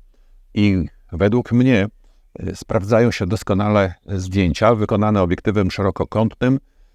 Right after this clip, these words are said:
takie, w których wykorzystujemy bardzo mocny pierwszy plan, uzupełniony o pozostałe elementy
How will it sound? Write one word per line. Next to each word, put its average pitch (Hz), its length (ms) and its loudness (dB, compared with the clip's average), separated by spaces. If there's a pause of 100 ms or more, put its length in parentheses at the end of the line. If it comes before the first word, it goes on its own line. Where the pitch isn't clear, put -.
(240)
takie, - 300 0
w - 40 -2
których 107 380 0
wykorzystujemy 101 920 0 (140)
bardzo 98 560 2
mocny 95 540 0
pierwszy - 420 -2
plan, 117 340 2 (400)
uzupełniony 117 800 0
o 95 120 -4
pozostałe 101 680 2
elementy 90 640 0